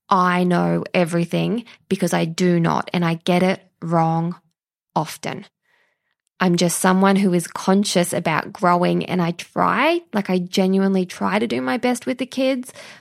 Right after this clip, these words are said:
but I don't always get it right. And I don't think that, um, I'm some authority on the topic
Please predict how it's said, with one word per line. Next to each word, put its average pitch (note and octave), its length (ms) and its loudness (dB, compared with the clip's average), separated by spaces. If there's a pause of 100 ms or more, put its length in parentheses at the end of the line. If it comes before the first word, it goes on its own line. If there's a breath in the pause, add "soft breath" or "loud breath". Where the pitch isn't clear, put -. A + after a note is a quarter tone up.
but G3+ 140 2
I A#3 60 4
don't A3+ 160 4
always F#3 220 4
get D#3+ 160 0
it - 100 -4
right. D3+ 300 0
And F3+ 120 0
I F3 100 2
don't E3 280 0
think E3+ 260 0
that, E3 300 0 (420 loud breath)
um, E3 680 0
I'm E3+ 200 0
some F3 220 0
authority E3+ 840 0 (120)
on F3+ 120 0
the E3 80 0
topic - 600 -6